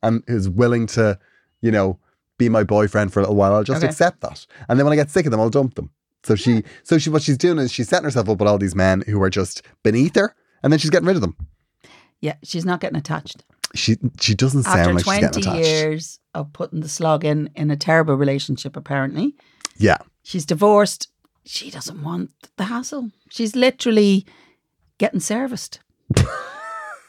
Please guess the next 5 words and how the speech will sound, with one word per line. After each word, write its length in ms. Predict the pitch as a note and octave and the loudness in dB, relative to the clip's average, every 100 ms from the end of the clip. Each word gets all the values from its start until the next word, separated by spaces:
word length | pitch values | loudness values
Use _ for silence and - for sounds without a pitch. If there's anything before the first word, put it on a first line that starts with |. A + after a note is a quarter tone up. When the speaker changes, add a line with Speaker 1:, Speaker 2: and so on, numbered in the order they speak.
| _ _ _ _ _ _ _ _ _ _ _ _ _ _ _ _ - | _ _ _ _ _ _ _ _ _ _ _ _ _ _ _ _ -2
Speaker 2:
I'm 160 | G#3 | 0
sorry, 340 | G3+ A#3 G3+ F3+ | 2 4 4 4
that 220 | F3+ F3+ | 0 0
sounds 260 | F3+ E3 F3 | -2 -2 -2
very, 400 | D3 C3 B2+ | -2 0 0